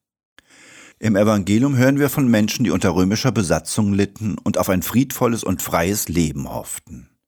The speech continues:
Deshalb suchten sie Johannes den Täufer auf, der schon allein durch sein Erscheinungsbild und sein Auftreten beeindruckte. Doch Johannes muss seine Zuhörer vertrösten.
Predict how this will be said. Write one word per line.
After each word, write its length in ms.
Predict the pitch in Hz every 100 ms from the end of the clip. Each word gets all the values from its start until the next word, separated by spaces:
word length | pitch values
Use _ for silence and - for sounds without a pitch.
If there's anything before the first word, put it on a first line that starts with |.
| _ - - - -
Deshalb 300 | 127 139 175
suchten 340 | 120 156 - 147
sie 100 | 123
Johannes 360 | 98 107 123
den 180 | - 92
Täufer 540 | - 85 87 143 101 107
auf, 460 | 127 127 - - - - -
der 120 | 156
schon 140 | 160 113
allein 420 | 117 98 120 143
durch 160 | 120
sein 220 | 90 107 90
Erscheinungsbild 920 | 90 - 110 135 151 - 139 131 -
und 120 | 87
sein 200 | 95 92
Auftreten 720 | 95 92 - - 80 73 90
beeindruckte. 920 | 98 - 78 73 - - _ - 58 - _ _ _ _ _ _ _ _ _ _ _ _ _ _ -
Doch 160 | 85
Johannes 420 | 80 69 92 127 139
muss 400 | 127 - - -
seine 340 | 101 95 90
Zuhörer 480 | - 98 82 82 95
vertrösten. 720 | - 127 - 139 117 - 95